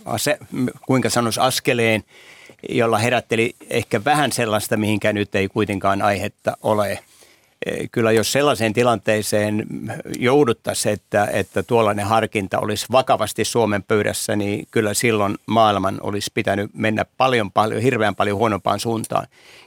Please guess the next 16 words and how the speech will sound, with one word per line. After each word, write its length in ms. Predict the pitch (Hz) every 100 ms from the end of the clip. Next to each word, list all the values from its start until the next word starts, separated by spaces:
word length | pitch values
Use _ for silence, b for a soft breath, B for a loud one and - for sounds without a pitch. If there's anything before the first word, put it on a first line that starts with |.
| -
Ja 100 | 107
silloin, 360 | 139 170 170
jos 300 | 117 147 -
mentäisiin 380 | 139 120 107 -
kohti 340 | - 110 -
tällaista 480 | 98 113 110 107 110
kriittistä 540 | 101 117 113 110 - 110
tilannetta, 520 | 117 110 107 104 101
kyllä 260 | 117 110
siinä, 460 | 104 127 117 113 110 -
sitten 300 | 123 - 113
siinä 320 | 120 117 110 - - - - - -
loppuvaiheessa 840 | 139 143 127 107 104 104 110 104
semmoisessa 600 | - 117 113 113 - 107 -
prosessissa, 840 | 110 123 117 101 110 110 - 113 - B B B B
niin 240 | 120 113